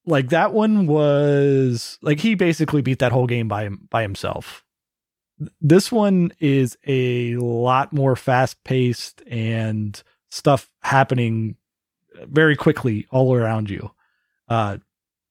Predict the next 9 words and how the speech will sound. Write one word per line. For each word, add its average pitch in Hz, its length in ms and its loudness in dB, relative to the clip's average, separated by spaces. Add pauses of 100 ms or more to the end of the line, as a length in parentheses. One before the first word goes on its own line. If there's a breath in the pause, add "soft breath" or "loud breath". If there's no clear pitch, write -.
(100)
and 131 360 2
it 143 100 2
just 131 280 -2
looks 131 440 0
like 139 180 0
the 127 180 0 (220)
graphical 139 580 2
improvements 113 720 -2
are 110 340 -2